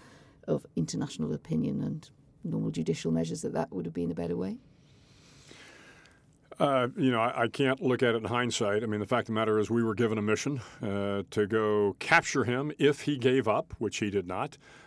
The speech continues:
Speaker 2: uh, if he presented no resistance, uh, which he did, you know, which he did not. I mean, by the rules of engagement, uh,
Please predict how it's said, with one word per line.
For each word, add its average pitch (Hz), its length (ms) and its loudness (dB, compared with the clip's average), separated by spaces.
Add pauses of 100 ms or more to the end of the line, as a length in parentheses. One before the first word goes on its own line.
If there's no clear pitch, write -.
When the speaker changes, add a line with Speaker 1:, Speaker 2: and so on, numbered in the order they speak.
(100)
Speaker 2:
uh, 101 220 0
if 113 200 0
he 120 120 0
presented 117 400 -2
no 113 140 0
resistance, 110 720 0
uh, 98 340 0
which 98 200 -2
he 101 120 -2
did, 101 240 -2
you 107 140 -4
know, 92 100 -8
which 98 180 -4
he 110 100 0
did 95 160 0
not. 98 260 -2 (440)
I 113 40 -8
mean, 110 160 -2
by 117 160 2
the 120 80 2
rules 120 260 2
of 117 60 -2
engagement, 107 540 -2 (160)
uh, 104 640 0